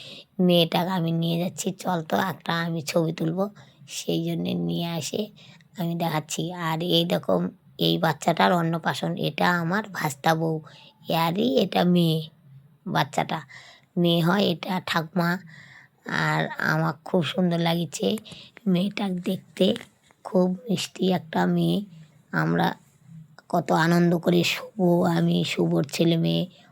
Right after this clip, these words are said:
অন্নপ্রাশন খাতে চলে গেছি, কত সুন্দর নাচানাচি হচ্ছে, দেখতে ভালো। আর মেয়েটাও খুব মিষ্টি হয়েছে। এর আগে আমি ভিডিও দিছি,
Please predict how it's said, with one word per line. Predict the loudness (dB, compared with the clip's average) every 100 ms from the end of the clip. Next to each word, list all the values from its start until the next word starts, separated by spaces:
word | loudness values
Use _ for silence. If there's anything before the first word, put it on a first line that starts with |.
| _ -4
অন্নপ্রাশন | -2 0 -2 -2 -2 -2
খাতে | -2 -2 -2
চলে | 0 0
গেছি, | 0 0 -2 -2 -6 -20 _ _
কত | -6 -2
সুন্দর | -4 0 2 2 0
নাচানাচি | 0 0 -2 -2 -2 0 0 0
হচ্ছে, | -2 -4 -4 -2
দেখতে | -2 -2 -4 -4 -4
ভালো। | -4 -4 -2 -2 -4 -10 -20 -20 -12
আর | -6 -4 -4
মেয়েটাও | -4 0 0 2 0 0 -2 -2 -6
খুব | -4 -2 -2 -2
মিষ্টি | -2 -2 -4 0 2
হয়েছে। | 2 0 0 0
এর | 2 0 2 4
আগে | 2 2 2
আমি | 2 2 0 -2 -6 -16 -16 -16 -4 -2
ভিডিও | 2 4 6 6
দিছি, | 4 2 2 0